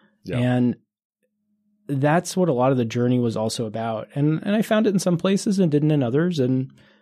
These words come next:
Speaker 2: like, like most of life. Yeah.
Speaker 1: Yeah. I found myself asking the question about doom and gloom versus hope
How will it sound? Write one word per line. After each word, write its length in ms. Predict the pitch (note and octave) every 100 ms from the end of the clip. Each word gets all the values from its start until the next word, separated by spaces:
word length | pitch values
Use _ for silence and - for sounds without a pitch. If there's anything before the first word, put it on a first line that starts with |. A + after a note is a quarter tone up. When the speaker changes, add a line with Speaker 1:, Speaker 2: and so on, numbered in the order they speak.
| _ -
Speaker 2:
like, 300 | D3+ D3+ -
like 200 | C#3+ C3+
most 240 | A2+ G#2+ A#2
of 40 |
life. 280 | A2+ B2+ _ _ _ _ _ _ _ _ _ _ - -
Yeah. 260 | D#4 G#2 G2
Speaker 1:
Yeah. 340 | F3+ D#3 G2+ - _ _ _
I 100 | C3 B2+
found 260 | D3 E3
myself 320 | E3+ D3+ D3+
asking 280 | B2+ B2 D3
the 60 | A#2+
question 340 | B2+ A#2+ C#3
about 260 | A#2 A2+ G#2+
doom 220 | A#2+ B2+
and 100 | A#2+
gloom 240 | A2+ B2 A2+
versus 340 | A2+ G#2+ G2
hope 300 | G#2+ A#2 A#2+